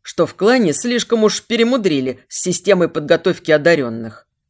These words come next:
Они в результате не вундеркиндов растят, а неврастенников. Вот как этот. Ладно.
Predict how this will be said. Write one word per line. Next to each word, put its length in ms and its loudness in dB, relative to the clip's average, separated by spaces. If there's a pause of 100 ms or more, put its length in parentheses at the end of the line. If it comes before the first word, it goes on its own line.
Они 280 4
в 80 0
результате 600 2
не 140 2
вундеркиндов 800 0
растят, 520 0
а 60 -4
неврастенников. 1040 -2 (180)
Вот 240 2
как 280 0
этот. 420 -12 (240)
Ладно. 600 -4